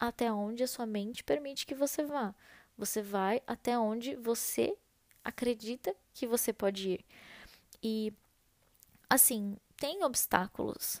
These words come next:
sabe? Tem desafios, tem questões. Mas quanto maior o seu sonho, maior é necessário também a sua disposição em superar esses desafios. E esses desafios, eles não são externos,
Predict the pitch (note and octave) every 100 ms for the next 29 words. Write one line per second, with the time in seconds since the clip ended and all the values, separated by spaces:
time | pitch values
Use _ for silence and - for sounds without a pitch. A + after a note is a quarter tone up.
0 | _ - G#3 G3 G3+ - A#3 B3 D4+ B3+
1 | G#3 G#3 - - F#3+ F#3 F#3 - A3+ A#3
2 | C4+ D4 C#4 B3 - A3+ - - G3 F#3
3 | G3+ - - - - A3 - A#3+ B3 C4
4 | B3 A3+ C4 F4 D4 C4 - A3+ A#3+ C#4+
5 | A#3+ G3 - _ - - _ - G#3+ G#3+
6 | B3+ - - A#3 A#3+ B3 C4+ - A3+ A3
7 | A#3+ B3+ A#3+ A3+ B3 - A3 A#3+ - B3
8 | A#3+ B3+ - G#3 A3 - - A3 C4+ C#4
9 | - B3 - B3 G#3+ G#3+ A3+ A#3 A3+ A3+
10 | B3 - G#3+ G3+ - - - - - B3
11 | C4 C4+ A#3+ A#3+ A#3 - C4 B3 A#3+ A#3+
12 | B3 C4+ C#4+ - G3 F3+ F#3 F#3